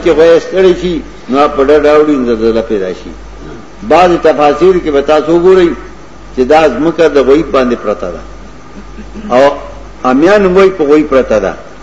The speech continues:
دا د وید څلورمه صفحه د هندوانو کتاب کې دی. دا مفسرین دالته د وید نه غوښتي. او وید دا د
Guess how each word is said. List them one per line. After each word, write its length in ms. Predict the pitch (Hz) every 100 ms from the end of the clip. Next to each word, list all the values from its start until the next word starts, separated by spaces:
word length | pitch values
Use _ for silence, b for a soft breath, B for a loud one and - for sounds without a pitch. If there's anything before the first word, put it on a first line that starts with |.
| 104
دا 220 | 131 151
د 100 | 147 131 113
وید 200 | 156 156 -
څلورمه 400 | 127 131 180 175 147
صفحه 220 | 143 151
د 80 | 139
هندوانو 340 | 127 139 143 120
کتاب 220 | - 98 -
کې 100 | - -
دی. 80 | - - - - - - 107
دا 300 | 135 160 165
مفسرین 680 | 151 127 127 - 143 156 139
دالته 320 | 135 127 120
د 60 | 113
وید 280 | 117 110
نه 80 | 110 90
غوښتي. 280 | 90 - - - - - - - - - -
او 60 | 139
وید 200 | 180 202 -
دا 140 | 170
د 80 | 185